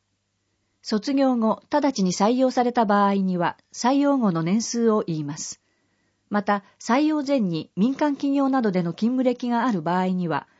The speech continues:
その期間を換算し、採用後の年数に加算した年数を言います。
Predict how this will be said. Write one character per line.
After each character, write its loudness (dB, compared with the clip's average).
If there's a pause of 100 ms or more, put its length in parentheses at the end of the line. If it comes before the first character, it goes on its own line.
(200)
そ -6
の 0
期 -18
間 2
を -4
換 0
算 -4
し、 -10 (180)
採 0
用 4
後 0
の 0
年 0
数 -2
に -2
加 -6
算 -4
し -6
た -2
年 2
数 -4
を -2
言 -4
い -8
ま -12
す。 -14